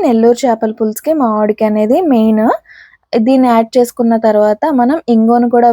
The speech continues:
వేసుకోవాలి. ఇంగు వల్ల ఈ పులుసుకి ఎక్కువ టేస్ట్ అనేది అలానే ఫ్లేవర్ అనేది కూడా మంచిగా వస్తుంది. ఒకసారి అంతా వీడియోలో చూపిస్తున్నట్టుగా కలుపుకున్న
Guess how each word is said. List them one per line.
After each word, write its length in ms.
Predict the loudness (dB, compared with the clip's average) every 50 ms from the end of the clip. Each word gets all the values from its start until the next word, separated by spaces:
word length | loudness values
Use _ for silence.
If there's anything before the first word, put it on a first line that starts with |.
| 2 0
వేసుకోవాలి. 640 | -2 -4 -6 -8 -6 -4 -2 -2 -2 -2 0 -2 -2 -2 -2 0
ఇంగు 240 | 0 2 2 2 2 2
వల్ల 200 | 0 0 0 0 0 -2 -2 -4 -8 -16 -20 -20 -20 -18 _ -6
ఈ 80 | -6 -4 -2 0
పులుసుకి 460 | 0 0 0 -4 -6 -2 0 0 0 2 2 -2 -2
ఎక్కువ 240 | -2 _ 0 0 0 2 0
టేస్ట్ 360 | 0 0 0 0 -2 -4 -4 -4 -2
అనేది 340 | -2 -2 -2 -2 -2 -2 -2 -4 -4 _ _ _ _ -4
అలానే 320 | 0 2 2 2 2 0 -2 -2
ఫ్లేవర్ 440 | -2 0 2 2 4 2 2 2 2
అనేది 260 | 0 0 -2 -2 -2 -2 -2
కూడా 140 | -2 -2 -2 -2 -2
మంచిగా 420 | -2 -2 -2 -2 0 0 0 2 0
వస్తుంది. 500 | 0 -2 -4 -6 -6 -6 -4 -2 -2 -4 -4 -6 -8 _ -20 -20 -16 -6 -4 -4
ఒకసారి 420 | -4 -2 -2 0 2 2 2 2 2
అంతా 240 | 0 0 0 0 0 0 0 2
వీడియోలో 360 | 0 2 2 2 2 2 2 0 0 -2
చూపిస్తున్నట్టుగా 800 | -4 -2 -2 -4 -4 -4 _ -4 -2 -2 -2 -4 -4 -4 -4 -4 -2 -2
కలుపుకున్న 520 | -2 0 0 -2 -4 _ -2 -2 0 0